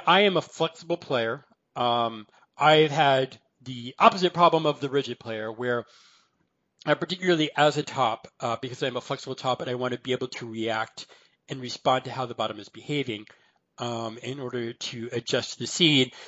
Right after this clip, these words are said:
I have been, um, bottoms who have bottomed for me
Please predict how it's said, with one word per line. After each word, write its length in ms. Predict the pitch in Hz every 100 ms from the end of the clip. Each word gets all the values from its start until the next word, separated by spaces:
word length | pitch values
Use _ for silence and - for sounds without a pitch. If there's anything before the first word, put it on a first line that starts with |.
| - _ -
I 240 | 147 151
have 400 | 139 147 139 -
been, 380 | 170 156 151 160 -
um, 380 | 127 117 113 - 139
bottoms 540 | 180 185 196 185 160
who 220 | 160 147 147
have 240 | 127 -
bottomed 320 | 160 151 151
for 100 | 143
me 340 | 135 127 127